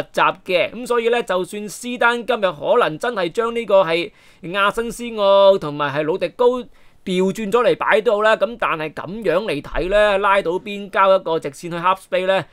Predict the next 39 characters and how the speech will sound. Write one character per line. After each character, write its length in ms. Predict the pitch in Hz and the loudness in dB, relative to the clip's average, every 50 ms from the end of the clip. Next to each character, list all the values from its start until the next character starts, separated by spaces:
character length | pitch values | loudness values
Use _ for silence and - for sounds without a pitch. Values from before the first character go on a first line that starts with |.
| - - _ | -18 -16 _
都 100 | 214 220 | -8 -6
比 140 | 185 190 202 | -4 -4 -4
以 260 | 185 151 143 147 165 | -6 -8 -10 -6 -2
往 240 | 156 156 156 165 170 | 0 0 0 0 -2
嘅 80 | 160 | -4
天 180 | 151 - 214 190 | -4 -4 -10 -12
然 200 | 170 135 131 123 | -12 -12 -10 -6
老 120 | 123 147 | -6 -6
鼠 200 | 170 - - 180 | -6 -6 -6 -4
拉 160 | 175 180 185 | 0 0 0
龜 200 | 185 185 185 190 | 0 0 -2 -2
四 220 | 185 - 165 160 160 | -2 -2 -4 -4 0
三 180 | - 190 185 | 0 0 0
一 40 | 185 | 0
二 400 | 185 - - 135 139 139 123 113 | -2 -6 -8 -10 -10 -8 -8 -8
為 60 | 117 123 | -8 -6
進 200 | - 160 151 147 | -4 -6 -4 -4
步 220 | 143 131 131 131 | -4 -6 -6 -6
咗 160 | 127 - - 113 104 107 123 156 170 165 | -10 -10 -10 -10 -8 -4 -2 -2 0 2
嘅。 160 | 160 160 - - - - - - - | 0 0 -2 -4 -10 -14 -14 -16 -8
進 220 | - 190 208 208 202 | -6 -6 -6 -4 -2
步 100 | 175 175 | -2 0
嘅 140 | 180 185 190 | 2 2 2
位 160 | 180 165 165 160 | 4 2 0 0
置 160 | 147 185 180 | -2 -4 0
當 200 | 220 214 214 208 | 0 0 0 0
然 140 | 214 214 202 | -4 -4 -2
就 80 | 180 | -2
係 60 | 156 | -2
進 220 | - 180 170 175 175 | -2 -4 -8 -10 -8
攻 200 | 180 202 202 196 | -8 -8 -8 -6
點 220 | 156 160 165 190 196 | -6 -8 -8 -6 -4
拉 160 | 196 180 185 | -2 0 0
邊 260 | 190 185 190 196 190 | 0 -2 -4 -8 -8
拉 200 | 196 185 165 175 | -6 -4 -2 0
開 80 | 185 190 | 0 0
個 100 | 185 165 | 0 -2
half 220 | 151 170 180 170 | -2 0 -2 -2
space， 300 | 170 - - 180 185 - | -2 -4 -4 -4 -4 -4